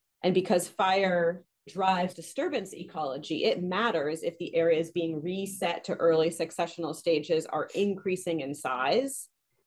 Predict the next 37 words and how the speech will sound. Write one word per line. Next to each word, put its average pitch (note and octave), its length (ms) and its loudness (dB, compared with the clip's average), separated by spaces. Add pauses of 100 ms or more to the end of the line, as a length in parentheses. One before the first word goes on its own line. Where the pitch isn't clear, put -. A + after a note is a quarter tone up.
and G3+ 80 4
if G#3 120 2
it's F#3 120 -4
becoming F#3 500 2
more F#3+ 320 4
and E3+ 200 -6
more D#3+ 160 -4
common F3+ 480 -4
for E3 140 -4
those D#3+ 180 -4
areas D3+ 420 -4
to - 160 -6
be D3+ 160 -2
big D3 520 2 (320)
and D#3+ 100 2
not D#3+ 180 0
small. - 560 -4 (460)
That's F3 180 0
a F3+ 60 8
difference F3 500 2
in D#3+ 140 4
landscape E3 640 2 (180)
heterogeneity G3+ 840 0
and F3 120 -4
will E3 120 -2
drive E3 360 -6
shifts - 600 -10 (520)
in E3 140 0
plant F3+ 400 2
and - 180 2
animal G#3+ 280 4
species, G3 840 -2 (400)
in E3 160 2
stewardship G3+ 640 2
and D#3 180 -10
hunting F#3 280 -4
practices. E3 840 -4